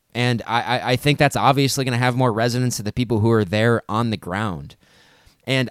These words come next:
I like that you, that you boil it down to this question of,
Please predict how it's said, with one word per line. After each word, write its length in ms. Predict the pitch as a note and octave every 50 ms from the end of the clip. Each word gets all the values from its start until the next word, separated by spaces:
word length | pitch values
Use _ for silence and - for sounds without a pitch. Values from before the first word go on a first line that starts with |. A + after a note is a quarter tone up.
| -
I 140 | A#2+ C3 C3
like 320 | B2+ B2+ D3+ F3 F3+ -
that 180 | - D#3 C#3+ A2
you, 300 | C#3 D3+ C#3+ C#3 C3 A#2+
that 200 | - C#3+ C#3 A#2
you 140 | C3+ C#3 C3
boil 380 | F#2 - A#2+ C3+ C#3+ C#3+ C3+
it 100 | A#2+ G#2+
down 300 | F#2+ A#2+ A#2 A#2+ B2+ C3
to 120 | A#2+ B2+ A#2
this 180 | A2 G#2+ -
question 600 | - - - C3 B2+ C3 - - C3+ C3 C3 C3+ C3 - -
of, 440 | A2 A2 G#2+ G#2+ G#2 G#2 G2 -